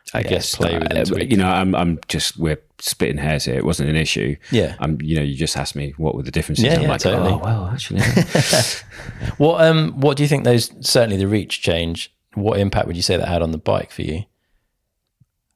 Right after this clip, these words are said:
Speaker 2: Uh, t-, stability. Uh, you know, uh, that was the one thing, the, the more noticeable difference between the two was the stability of the bike. It
Speaker 1: Yeah.
Speaker 2: was, um, uh, definitely more planted in corners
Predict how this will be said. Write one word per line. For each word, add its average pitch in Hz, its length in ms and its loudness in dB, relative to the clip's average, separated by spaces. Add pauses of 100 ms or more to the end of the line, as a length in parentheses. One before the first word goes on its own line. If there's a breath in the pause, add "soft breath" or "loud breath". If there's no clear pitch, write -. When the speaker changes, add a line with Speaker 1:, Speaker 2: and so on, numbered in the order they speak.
(340)
Speaker 2:
Uh, - 60 -4
t-, - 200 -6
stability. 107 600 -2 (260)
Uh, 57 80 0 (100)
you 90 100 4
know, 80 240 2 (320)
uh, - 60 -10 (400)
that 95 220 -4
was 82 240 0
the 80 160 0
one 80 260 4
thing, 78 340 0 (200)
the, 80 240 -4 (160)
the 82 100 2
more 90 300 6
noticeable 82 540 -2
difference 78 340 -6
between 73 240 -8
the 69 60 -8
two 73 240 -4
was 67 200 -12
the 67 220 -6
stability - 500 -10
of - 60 -16
the - 60 -12
bike. - 340 -12
It - 60 -4
Speaker 1:
Yeah. 80 180 0
Speaker 2:
was, 64 360 -8 (500 soft breath)
um, 127 560 -8 (1160)
uh, - 320 -10 (340)
definitely 76 320 -4
more 71 180 2
planted - 380 -4
in 69 100 -8
corners 69 540 -6